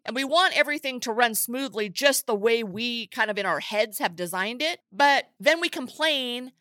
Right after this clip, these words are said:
about being overloaded and not getting any help. I don't know about you, but I am severely guilty of that. So I spent a couple of weeks kind of just within my own head and within my own heart, kind of having a self-discussion about, "Well, you know, am I gonna sit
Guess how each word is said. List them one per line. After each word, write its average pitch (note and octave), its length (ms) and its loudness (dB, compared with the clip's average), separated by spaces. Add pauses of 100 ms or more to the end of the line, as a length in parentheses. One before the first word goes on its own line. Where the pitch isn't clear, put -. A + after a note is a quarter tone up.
about A#3 320 4
being A#3+ 280 -6
overloaded A3+ 720 6
and G#3 160 0
not G#3 180 4
getting F#3 280 0
any D#3+ 160 -8
help. C#3+ 280 -4 (140)
I A3 120 6
don't B3 100 6
know A#3+ 80 4
about G#3+ 240 4
you, G#3 240 0
but G#3+ 140 0
I G#3+ 100 2
am G3 120 -4
severely A#3+ 600 -6
guilty F#3+ 440 -6
of A#2+ 140 -12
that. - 220 -12 (200)
So C4+ 540 0 (140)
I A#3+ 60 2
spent D4+ 280 -4
a D4+ 60 -6
couple B3 260 -4
of A3+ 100 0
weeks B3+ 240 -6
kind B3+ 220 -2
of A#3+ 60 -2
just A#3 180 -4
within A#3 260 0
my G3 200 -2
own G#3 260 -2
head A3+ 600 -2 (200)
and A3+ 140 -4
within C4 260 -2
my G#3+ 140 2
own F#3+ 160 -2
heart, A3+ 520 -2
kind C4+ 120 -4
of B3+ 60 -4
having C4 300 0
a G3 80 -2
self-discussion G#3+ 840 -2
about, G3 300 -2
"Well, B3+ 340 -2
you C4+ 60 -6
know, C#4+ 80 0
am C#4 80 0
I C4+ 60 4
gonna D4 180 -2
sit F#4 240 -6